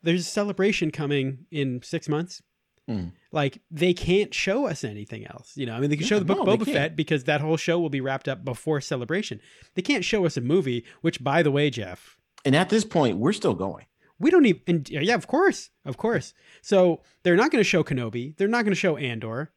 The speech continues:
Speaker 1: until
Speaker 2: Nope.
Speaker 1: Celebration.
Speaker 2: Yeah.
Speaker 1: Right? And, uh,
Speaker 2: Why
Speaker 1: and
Speaker 2: would they?
Speaker 1: if
Speaker 2: Why
Speaker 1: there's
Speaker 2: would they?
Speaker 1: anything to show.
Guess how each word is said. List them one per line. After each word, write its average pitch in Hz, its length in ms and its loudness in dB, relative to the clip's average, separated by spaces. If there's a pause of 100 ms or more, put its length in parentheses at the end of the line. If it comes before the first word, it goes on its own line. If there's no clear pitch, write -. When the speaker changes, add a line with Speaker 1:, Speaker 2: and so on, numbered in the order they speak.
Speaker 1:
until 175 220 0
Speaker 2:
Nope. - 80 -2
Speaker 1:
Celebration. 233 540 0 (420)
Speaker 2:
Yeah. 233 140 -8 (180)
Speaker 1:
Right? 151 260 0
And, 170 240 0
uh, 139 300 -4
Speaker 2:
Why 170 140 4
Speaker 1:
and 214 80 4
Speaker 2:
would 392 160 2
they? - 160 -4
Speaker 1:
if 240 140 0
Speaker 2:
Why 269 60 0
Speaker 1:
there's 214 120 2
Speaker 2:
would 190 60 0
they? 196 40 4
Speaker 1:
anything 180 280 2
to 147 60 -12
show. 131 200 -4